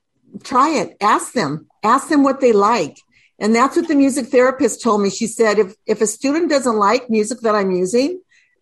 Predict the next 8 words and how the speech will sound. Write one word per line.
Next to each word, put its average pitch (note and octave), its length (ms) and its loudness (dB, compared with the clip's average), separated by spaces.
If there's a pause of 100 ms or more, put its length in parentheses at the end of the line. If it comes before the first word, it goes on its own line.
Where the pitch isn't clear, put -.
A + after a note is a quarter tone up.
then G#3+ 520 -2
we A#3 280 -2
let A#3 180 0
them B3 140 -2
try C4 200 0
something C#4 440 0
else." - 440 -4 (480)
And A#3+ 560 2